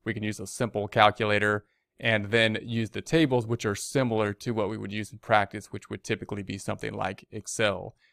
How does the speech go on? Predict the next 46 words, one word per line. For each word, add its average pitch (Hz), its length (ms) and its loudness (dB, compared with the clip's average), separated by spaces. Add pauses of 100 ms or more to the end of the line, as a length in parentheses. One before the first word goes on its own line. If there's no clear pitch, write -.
(160)
So - 180 -2
remember, 127 280 4
there's 113 180 2
gonna 127 120 2
be 117 80 2
four 151 340 2
tables 135 460 0
that 113 180 -2
you're 123 80 0
gonna 110 200 -2
basically 113 460 -2
be 101 120 -4
using 123 580 2 (100)
and 104 140 -4
seeing. 123 480 0
If 101 180 -4
you 113 60 -4
see 127 240 -2
this 113 300 2 (340)
in, 123 360 0
like, 107 260 2
a 107 80 0
school 131 340 -2
problem, 127 460 6
in 98 60 -4
a 101 60 -4
test - 360 -2
problem, 98 460 2 (400)
you 127 220 0
can, 123 360 -2
you're 123 240 2
looking 143 240 4
for 117 120 0
the 107 100 2
future 180 360 -4
value 117 300 4
tables 120 400 0
now, 104 200 4
so 113 100 -2
you 113 80 -2
can 107 100 -6
eliminate 117 420 0
the 117 60 -4
present 113 360 0
value 95 280 -2
tables. 95 500 -8